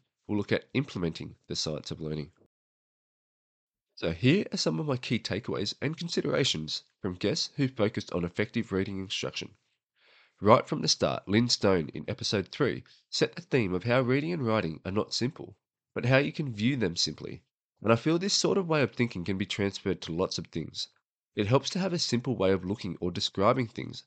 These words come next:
but then knowing the intricacies of how to actually enact that knowledge is next level of understanding. If you're just getting started on your science of reading journey,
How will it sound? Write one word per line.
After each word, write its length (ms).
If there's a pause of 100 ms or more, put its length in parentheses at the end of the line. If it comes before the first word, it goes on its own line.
(280)
but 120
then 200
knowing 240
the 180
intricacies 680 (240)
of 120
how 200
to 180
actually 400
enact 500 (180)
that 160
knowledge 480
is 220
next 300
level 280
of 60
understanding. 600 (640)
If 160
you're 160
just 180
getting 220
started 500
on 80
your 80
science 380
of 80
reading 240
journey, 340